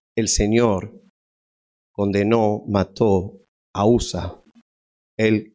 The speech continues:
¿qué, qué mal hizo? Al contrario, realmente de corazón.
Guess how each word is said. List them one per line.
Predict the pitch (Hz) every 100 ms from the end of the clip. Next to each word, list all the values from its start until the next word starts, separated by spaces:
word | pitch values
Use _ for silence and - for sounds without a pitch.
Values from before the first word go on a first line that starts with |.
| _
¿qué, | 135 143 151 -
qué | 147
mal | 147 156
hizo? | 170 202 110
Al | 104 113
contrario, | 131 131 175 120 90 - - _ _ _ _
realmente | 139 139 143 139 110 95 - _ _ -
de | 120
corazón. | - 110 - 180 98 -